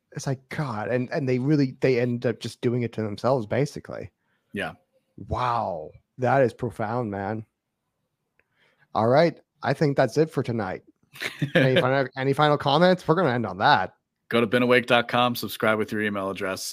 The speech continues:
Speaker 2: and, uh, been putting out a lot more premium content. Podcast will be back soon.
Speaker 1: Y'all do that.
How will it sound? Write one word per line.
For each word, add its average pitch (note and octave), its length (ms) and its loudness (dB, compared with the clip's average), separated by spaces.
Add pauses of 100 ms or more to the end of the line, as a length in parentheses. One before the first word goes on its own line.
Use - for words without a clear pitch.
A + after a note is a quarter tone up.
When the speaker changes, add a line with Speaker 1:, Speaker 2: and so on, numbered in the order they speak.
Speaker 2:
and, F#2 320 -10
uh, F2 360 -6
been F#2 160 -10
putting A2 260 -4
out G#2 260 0
a G#2 40 -10
lot G#2 200 0
more G2 160 -6
premium F#2+ 400 -6
content. F#2+ 500 -4 (220)
Podcast G#2+ 400 2
will G2+ 80 -10
be F#2+ 80 -4
back E2+ 240 -6
soon. D#2+ 240 -12 (460)
Speaker 1:
Y'all G#2+ 200 -4
do A2 220 -2
that. G2 300 -4